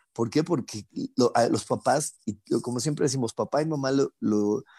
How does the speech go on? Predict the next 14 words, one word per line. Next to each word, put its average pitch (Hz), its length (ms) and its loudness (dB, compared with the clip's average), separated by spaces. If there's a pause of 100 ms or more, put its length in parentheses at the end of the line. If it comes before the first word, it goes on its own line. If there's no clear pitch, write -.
(160)
lo 107 80 0
hablamos 135 380 2
de 156 120 2
ellos 113 180 -2
porque - 180 -6
es - 60 -8
el 110 100 -2
primer 104 280 -4
contacto 104 480 -6
que 110 100 -2
tenemos 104 340 -4
con 110 160 -4
la 110 60 -4
sociedad 113 500 0